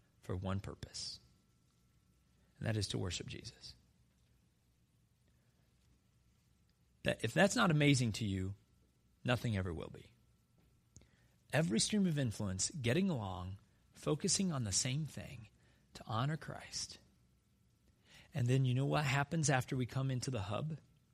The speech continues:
and we get that? Then God wants us not to stay here, right? We're not gonna hang out here for the rest of the week, right? And you guys are thankful for that. You'd have to hear, hear me a lot, right?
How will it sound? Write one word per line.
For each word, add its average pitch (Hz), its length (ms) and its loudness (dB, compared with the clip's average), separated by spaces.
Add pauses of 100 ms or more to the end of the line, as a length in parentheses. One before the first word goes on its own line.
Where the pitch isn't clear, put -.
(460)
and 107 100 -4
we 110 80 0
get 113 220 4
that? 170 300 -2 (840)
Then 120 480 6 (180)
God 139 240 4
wants 135 300 0
us 104 180 -2
not 127 200 -2
to 113 80 -4
stay 151 300 0
here, 92 420 -6
right? 113 240 -2 (340)
We're 131 80 2
not 165 140 2
gonna 147 160 2
hang 131 260 2
out 123 160 -2
here 131 300 -2
for 104 100 -8
the 104 80 -4
rest 87 300 -4
of 90 40 -6
the 92 60 -8
week, 85 200 -6
right? 101 220 -2
And 113 120 -4
you 110 40 -2
guys 104 160 0
are 98 100 -4 (280)
thankful 98 420 -4
for 104 100 -6
that. 87 300 0
You'd 101 140 -2
have 98 180 0
to 92 80 -4
hear, 104 140 0 (100)
hear 107 200 -4
me 104 180 -2
a 80 80 -4
lot, 76 260 -6
right? 101 260 -6